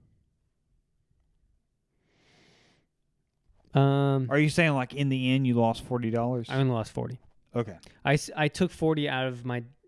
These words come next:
Speaker 1: out of the A T M. That's all I had. I didn't pull out anymore.
Speaker 2: Okay. Okay. I'm following
Speaker 1: So
Speaker 2: you.
Speaker 1: I was up seventy-five at one point, and then I lost it all.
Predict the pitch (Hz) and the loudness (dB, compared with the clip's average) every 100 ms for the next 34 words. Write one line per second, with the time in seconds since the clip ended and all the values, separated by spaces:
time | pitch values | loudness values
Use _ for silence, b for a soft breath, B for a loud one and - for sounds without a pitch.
0 | _ 135 127 120 120 120 117 120 117 120 | _ -8 -6 -6 -4 -4 -4 -6 -6 -6
1 | 110 - 127 120 104 104 104 98 110 127 | -8 -8 -6 -4 -6 -10 -14 -12 -6 -4
2 | 127 113 - - 123 107 - 101 101 87 | -4 -8 -6 -6 -4 -8 -10 -14 -14 -16
3 | - - 135 139 101 - - 120 110 95 | -18 2 2 2 -4 -12 -8 -6 -6 -12
4 | - - 113 - 95 95 101 156 165 139 | -14 -10 -8 -6 -8 2 6 6 4 0
5 | 180 160 - 143 131 - 120 117 117 113 | 0 0 -2 -6 -6 -6 -6 -6 -10 -10
6 | 113 110 110 110 104 98 95 - - - | -10 -10 -10 -10 -8 -10 -12 -16 -20 -20